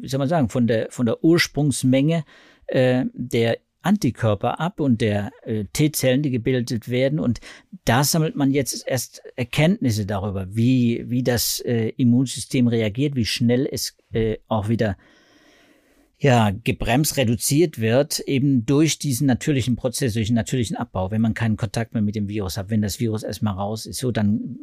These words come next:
beruhigt sich das Immunsystem gewissermaßen. Es fährt zurück, ne, und die Immunzellen werden weniger, es bleiben ein paar Gedächtniszellen, die Antikörper verschwinden mit der Zeit. Auch das wird viel gemessen. Und da fand ich eine Arbeit noch ganz interessant,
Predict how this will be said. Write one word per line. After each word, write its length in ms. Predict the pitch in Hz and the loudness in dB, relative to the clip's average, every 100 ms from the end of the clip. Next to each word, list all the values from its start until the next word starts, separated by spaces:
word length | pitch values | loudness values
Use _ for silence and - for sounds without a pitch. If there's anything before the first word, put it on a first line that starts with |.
| 220 | -6
beruhigt 320 | 107 120 127 | 0 2 2
sich 140 | - - | -2 -6
das 180 | 107 | -6
Immunsystem 640 | - 101 104 - - 110 101 | -2 0 0 -6 -6 -2 -2
gewissermaßen. 540 | 98 95 98 95 104 | -2 -6 -6 -4 -6
Es 80 | 98 | -4
fährt 280 | - 127 - | -2 -2 -2
zurück, 540 | 117 104 117 - - | -4 -2 -2 -4 -2
ne, 160 | 110 117 | 0 0
und 220 | 202 104 | 0 -2
die 180 | 104 110 381 - | -4 -6 -10 -2
Immunzellen 500 | 117 110 - 123 110 | 0 0 0 0 0
werden 200 | 110 104 | 0 -2
weniger, 360 | 110 104 107 107 | -2 -4 -4 -6
es 80 | |
bleiben 300 | - 107 104 | -4 -4 -2
ein 40 | 101 | -2
paar 140 | 104 | -4
Gedächtniszellen, 800 | 101 95 117 110 120 - - 120 | -6 -4 -6 -6 -10 -10 -6 -4
die 100 | 113 | -2
Antikörper 540 | 123 113 110 117 110 98 | -2 -2 -4 -6 -6 -8
verschwinden 440 | 98 - 117 - | -8 -8 -6 -4
mit 120 | 117 | -4
der 120 | 104 98 | -6 -4
Zeit. 200 | 110 - - - - | -8 -8 -16 -20 -8
Auch 160 | - 107 | -6 -2
das 240 | 143 135 | 0 0
wird 140 | 160 - | 0 -2
viel 180 | 156 135 | 0 2
gemessen. 460 | 139 135 - 104 | 2 2 0 -2
Und 160 | 95 117 | -2 0
da 200 | 127 147 | 2 0
fand 280 | - 139 139 | -2 -2 -2
ich 180 | - - - - - | -8 -12 -20 -16 0
eine 280 | 131 139 | 2 2
Arbeit 280 | 139 127 127 | 2 2 2
noch 220 | 120 - | 0 0
ganz 240 | - 143 175 | 0 0 0
interessant, 640 | 147 123 120 - 135 151 | -2 -2 -4 -2 0 0